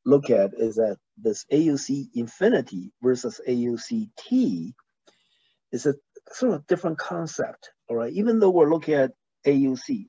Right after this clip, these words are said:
the way you calculate this area of the curve. But A U C infinity, we never get to observe infinity,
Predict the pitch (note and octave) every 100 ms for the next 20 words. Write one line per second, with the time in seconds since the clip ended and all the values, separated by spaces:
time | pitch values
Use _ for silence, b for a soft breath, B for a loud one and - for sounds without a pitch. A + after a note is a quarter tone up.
0 | _ A#2 A#2+ B2 A#2 - C#3+ A#2+ A2+ G#2
1 | G#2 - _ _ _ _ _ _ A#2+ A2+
2 | A2+ G#2 - A#2+ F#2 - _ b b b
3 | b b _ C#3+ G3 D4 B3+ B3+ F#3+ D#3
4 | G3+ G3+ B2+ B2 C#3+ G3 C#4+ B3+ G3+ A#2+
5 | D#3 A#2+ G#2+ A#2+ A2 G#2+ G2 A2 G2 -
6 | _